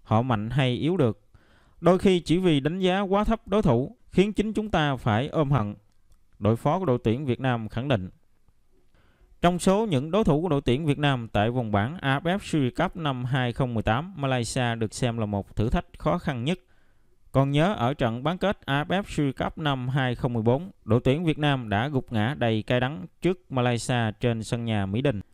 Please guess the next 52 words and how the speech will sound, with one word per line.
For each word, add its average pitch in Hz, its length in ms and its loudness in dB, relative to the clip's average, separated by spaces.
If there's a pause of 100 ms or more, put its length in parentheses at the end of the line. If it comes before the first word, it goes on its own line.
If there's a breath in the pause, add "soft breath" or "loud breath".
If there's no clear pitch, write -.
(1000)
Là 135 160 4
một 143 280 -2
trong 165 180 0
những 139 220 0
nhân 160 180 -2
tố 165 200 2
quan 180 220 0
trọng 110 260 0 (180)
trong 135 280 0
thành 127 140 2
phần 117 220 0
đội 120 160 2
tuyển 127 200 0
Việt 131 120 -2
Nam 120 360 0
tại 110 140 0
kỳ 113 240 0
A 123 220 -2
F 156 180 -2
F - 0 -
Suzuki 139 260 -2
Cup 165 260 -2
năm 127 300 -4
hai 117 300 -2
không 113 160 -4
mười 104 100 0
bốn, 120 240 2 (540 soft breath)
Đinh 160 200 2
Thanh 160 180 0
Trung 156 220 0
cho 147 120 0
biết 180 300 -2
anh 139 180 -4
cùng 117 260 -2
toàn 113 180 2
đội 104 220 2
sẽ 117 220 -2
chờ 113 280 0
đến 131 200 -4
ngày 117 240 0
để 104 220 0
phục - 200 -8
thù 110 240 2
đối 123 260 -2
thủ 123 220 -2
này. 104 300 0 (920)
Đinh 156 220 4
Thanh 160 160 2
Trung 151 260 0
chia 151 180 2
sẻ 120 200 2
tiếp, 180 220 -2